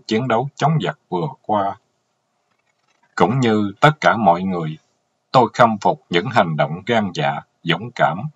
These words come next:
và ca tụng những chiến công hiển hách của những anh hùng đó, dù biết trước khi bước vào cuộc chiến sẽ gặp biết bao hiểm nguy, có thể hy sinh tính mạng. Thế nhưng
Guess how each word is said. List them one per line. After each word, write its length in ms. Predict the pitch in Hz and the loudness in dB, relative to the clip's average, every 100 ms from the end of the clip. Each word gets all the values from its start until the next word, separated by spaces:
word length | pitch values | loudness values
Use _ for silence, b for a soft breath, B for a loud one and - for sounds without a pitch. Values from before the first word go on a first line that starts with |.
| _ _ _ _ _ | _ _ _ _ _
và 220 | 107 82 - - | 6 6 2 4
ca 180 | 117 104 | 6 6
tụng 240 | 90 80 90 | 0 -2 -4
những 220 | 80 101 | -4 -2
chiến 260 | - 156 151 | 0 2 2
công 220 | 117 107 - | 0 0 -4
hiển 120 | 82 104 | -4 0
hách 160 | 156 - _ _ _ _ | -2 -2 _ _ _ _
của 160 | - 107 | 0 2
những 300 | 107 82 - | 0 -4 0
anh 180 | 107 107 | 0 2
hùng 300 | 104 - 101 | 2 0 0
đó, 300 | 82 92 156 - _ _ _ _ _ | -2 -2 -4 -10 _ _ _ _ _
dù 180 | 110 107 - | 0 0 -4
biết 160 | - 123 - | -6 -6 -2
trước 180 | 139 156 - _ | -2 -2 -6 _
khi 160 | - 123 | -4 -2
bước 280 | 101 143 151 | 0 0 2
vào 280 | 101 90 - | 4 4 2
cuộc 300 | - 160 - | -4 -4 -4
chiến 240 | 107 107 156 _ _ | -4 -4 -6 _ _
sẽ 280 | - - 208 110 | -6 0 0 0
gặp 160 | 160 - - | -2 -2 -2
biết 140 | 147 - | -2 4
bao 220 | 120 113 | 6 6
hiểm 180 | 175 160 127 | 4 -4 -2
nguy, 260 | 120 110 101 _ _ _ _ _ - | -2 -2 -6 _ _ _ _ _ 4
có 160 | 160 156 | 4 4
thể 100 | 165 104 113 | 0 -2 -2
hy 140 | 113 | -2
sinh 280 | 107 110 98 | 0 -2 -2
tính 200 | 123 147 147 | 0 0 4
mạng. 220 | 82 71 80 _ _ _ _ _ _ | 2 2 -6 _ _ _ _ _ _
Thế 180 | 135 135 | -2 0
nhưng 360 | 127 110 101 | 0 -2 -4